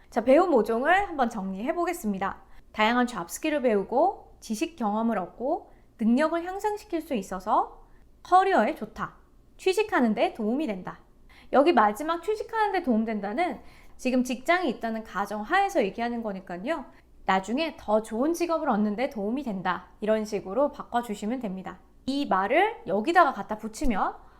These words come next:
어, 새로운 직업 기술을 배우는 것이 가장 중요하다. 새로운 직업 기술을 배우면 지식 경험을 얻고 업무 능력을 향상시킬 수 있으니까 커리어에 좋고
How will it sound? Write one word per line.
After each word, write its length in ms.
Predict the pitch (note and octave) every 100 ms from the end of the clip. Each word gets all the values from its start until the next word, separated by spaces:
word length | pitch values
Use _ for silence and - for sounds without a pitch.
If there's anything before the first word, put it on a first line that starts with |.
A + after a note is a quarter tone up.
| -
어, 220 | C4 C4
새로운 480 | - G4+ A4+ A#4+ A#4
직업 300 | E4+ B3 E4
기술을 300 | C#4 C4 C4
배우는 360 | B3+ G3+ G3 F#3+
것이 460 | F#3+ - E4+ G#4+ -
가장 300 | A#3+ B3+ C4
중요하다. 580 | B3 E4+ E4+ F#3 - - - -
새로운 460 | - G4 G#4 G#4
직업 280 | - A3+ A#3
기술을 400 | A3 G#3+ G#3+ G#3+
배우면 560 | G#3 G3 G3 D4 F4 G#4 - - -
지식 360 | - B3 A#3+ E4
경험을 380 | A#3+ G#3+ A#3 A3
얻고 640 | - - C#4 F4 G#4 - - - -
업무 300 | G3 G#3+ D#4
능력을 420 | B3 G3 F#3+ F#3+
향상시킬 560 | A#3+ F4 G#4 G4+ - E4+
수 140 | -
있으니까 680 | A#3 - A#3 G3 - D4 D4 - - -
커리어에 380 | - F#4+ G4 D#4+
좋고 600 | F3+ - - D#4 G#4